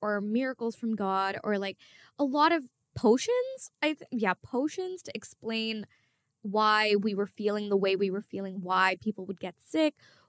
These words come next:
why we would feel hungry, or, like, all those different sensations. They used a lot of different things to justify what hormones are or what we know them to be mir-, like, um, current day. So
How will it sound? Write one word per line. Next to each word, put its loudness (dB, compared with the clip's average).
why 2
we 4
would -2
feel -2
hungry, -4
or, 4
like, 0
all 2
those 2
different -4
sensations. -4
They -2
used -2
a -2
lot -6
of -6
different -6
things -2
to -4
justify 0
what 2
hormones -2
are 0
or 2
what -2
we 2
know -2
them -8
to -18
be -6
mir-, -2
like, -2
um, -4
current -6
day. -2
So 2